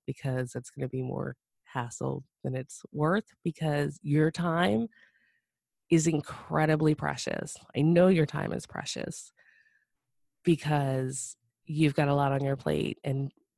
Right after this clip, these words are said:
when you're doing something for, you know, when you're doing a business thing, it's a, it's a time you can't be doing a family thing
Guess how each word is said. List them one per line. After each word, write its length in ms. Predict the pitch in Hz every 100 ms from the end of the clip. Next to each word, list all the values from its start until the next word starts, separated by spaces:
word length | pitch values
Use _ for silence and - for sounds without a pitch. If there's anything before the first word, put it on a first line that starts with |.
| _
when 280 | - 143 156
you're 200 | 151 151
doing 420 | 147 165 160 160
something 720 | 151 151 143 - 147 143 143 143 _ _ _ _ _ _ _ _ _ _
for, 380 | - 139 135 135
you 120 | 151
know, 120 | 147 143
when 300 | 160 160 170
you're 140 | 170
doing 240 | 160 165
a 40 | 156
business 380 | 160 151 170 -
thing, 460 | 180 175 175 180 - _ _ _ _ _
it's 160 | 139 -
a, 80 | 165 _ _
it's 160 | 147
a 60 | -
time 260 | - 160 156
you 80 |
can't 220 | 156 160 147
be 80 |
doing 240 | 147 143 135
a 40 |
family 520 | 120 143 139 139 69 -
thing 380 | - 57 -